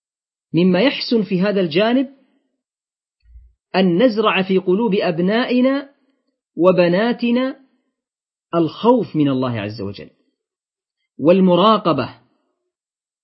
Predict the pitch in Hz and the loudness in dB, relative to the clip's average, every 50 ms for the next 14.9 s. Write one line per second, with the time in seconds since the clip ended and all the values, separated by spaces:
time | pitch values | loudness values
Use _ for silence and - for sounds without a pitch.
0 | _ _ _ _ _ - 143 147 156 151 175 208 226 214 196 - - - 262 302 | _ _ _ _ _ -4 0 2 2 4 2 2 2 0 -2 -4 0 2 4 4
1 | 330 277 233 240 202 190 - 196 190 190 180 175 170 175 - 233 214 202 185 190 | 4 4 4 2 2 2 2 0 0 0 0 0 -2 -2 -4 -2 0 0 0 2
2 | - 180 170 175 170 170 175 185 190 175 151 131 110 - - _ _ _ _ _ | 2 0 0 0 0 0 0 2 2 2 2 0 -2 -4 -10 _ _ _ _ _
3 | _ _ _ _ _ _ _ _ _ _ _ _ _ 147 143 - - 160 - - | _ _ _ _ _ _ _ _ _ _ _ _ _ -6 -6 -4 -4 -8 -4 -2
4 | 180 175 156 131 107 95 - - _ _ _ _ _ _ _ _ _ _ _ _ | 0 2 2 0 0 -4 -8 -16 _ _ _ _ _ _ _ _ _ _ _ _
5 | _ _ _ _ _ _ _ _ _ _ _ _ _ _ _ _ - - - 180 | _ _ _ _ _ _ _ _ _ _ _ _ _ _ _ _ -12 -4 -2 0
6 | 202 185 - 185 175 160 143 - _ _ _ _ _ _ _ _ _ _ _ _ | 0 0 0 -2 -2 -2 -2 -6 _ _ _ _ _ _ _ _ _ _ _ _
7 | _ _ _ _ _ _ _ _ _ _ _ _ _ _ _ _ _ _ _ _ | _ _ _ _ _ _ _ _ _ _ _ _ _ _ _ _ _ _ _ _
8 | _ _ _ _ _ _ _ _ _ - 165 147 185 254 254 - - - 208 185 | _ _ _ _ _ _ _ _ _ -12 -2 0 2 2 2 0 -4 -2 -2 0
9 | 156 135 113 - - _ _ _ _ _ _ _ _ _ _ _ _ _ _ _ | 0 -2 -4 -6 -12 _ _ _ _ _ _ _ _ _ _ _ _ _ _ _
10 | 143 131 151 190 226 208 202 202 170 156 135 110 - - _ _ _ - 208 202 | -2 2 4 4 2 2 0 -2 -2 -2 -4 -4 -6 -10 _ _ _ 0 2 2
11 | 170 214 220 220 202 226 262 294 427 - - _ _ _ _ _ _ _ _ _ | 2 2 2 0 0 0 0 -2 -4 -8 -12 _ _ _ _ _ _ _ _ _
12 | _ _ _ _ _ _ _ _ _ _ _ _ _ _ _ _ - 139 135 156 | _ _ _ _ _ _ _ _ _ _ _ _ _ _ _ _ -6 -2 -2 -2
13 | 151 - - - - 247 269 269 240 190 185 190 170 151 139 135 135 147 175 190 | -2 -4 -6 -4 -2 0 0 0 0 0 0 0 0 -2 -2 -4 -4 -2 -4 -2
14 | 175 156 139 135 131 123 123 139 156 160 147 - 123 110 104 90 - | -2 -2 -2 -2 -4 -4 -2 -2 -2 -2 -2 -4 -8 -10 -10 -12 -16